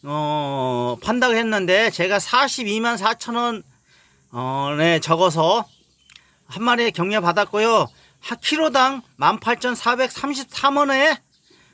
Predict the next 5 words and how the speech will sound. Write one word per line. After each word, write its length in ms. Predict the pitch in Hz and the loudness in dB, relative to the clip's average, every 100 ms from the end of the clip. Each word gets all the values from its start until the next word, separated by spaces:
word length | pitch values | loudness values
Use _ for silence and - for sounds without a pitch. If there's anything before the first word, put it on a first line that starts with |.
| _ | _
어, 180 | 131 143 | -8 -6
경매 260 | 160 196 220 | -4 -2 0
받았습니다. 880 | 190 208 208 - 214 214 190 196 190 | 2 2 0 -2 -6 -2 2 2 2
요렇게. 520 | 190 180 185 208 269 - _ _ _ _ _ _ _ _ _ _ _ _ _ _ _ - - _ _ _ 440 453 - - - _ _ _ - | 0 -4 -2 2 0 -2 _ _ _ _ _ _ _ _ _ _ _ _ _ _ _ -20 -20 _ _ _ -20 -20 -20 -20 -20 _ _ _ -2
그냥 240 | 175 262 | 0 0